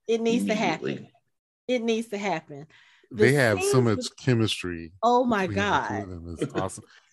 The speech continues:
Speaker 3: And speaking of choreography, Mike brought it up. Their fight scene, um, the way
Speaker 2: Yet
Speaker 3: it was
Speaker 2: another
Speaker 3: filmed.
Speaker 2: one shot in this series. Another one, one shot scene.
Speaker 3: Right. And, you know, they had to build that set,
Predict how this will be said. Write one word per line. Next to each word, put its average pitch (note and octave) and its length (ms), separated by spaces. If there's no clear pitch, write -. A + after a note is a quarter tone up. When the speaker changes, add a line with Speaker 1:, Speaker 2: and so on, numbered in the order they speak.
Speaker 3:
And A#2+ 180
speaking F#3+ 360
of A#2 80
choreography, A2 840
Mike G2+ 260
brought G2 320
it G2+ 100
up. G#2 60
Their D3 160
fight G#2+ 440
scene, C3 560
um, F#2+ 480
the F#2+ 80
way F#2+ 220
Speaker 2:
Yet D#3 160
Speaker 3:
it D#3+ 60
was D#3 80
Speaker 2:
another D#3 200
Speaker 3:
filmed. B2+ 120
Speaker 2:
one C#3+ 160
shot - 400
in F2+ 120
this F#2 220
series. D#2+ 400
Another G#2 260
one, G2+ 300
one G#2+ 180
shot G#2+ 320
scene. A2+ 320
Speaker 3:
Right. B2 400
And, G#2+ 200
you A#2 100
know, B2+ 120
they B2 100
had B2+ 220
to G#2+ 80
build A#2+ 340
that G2 220
set, - 420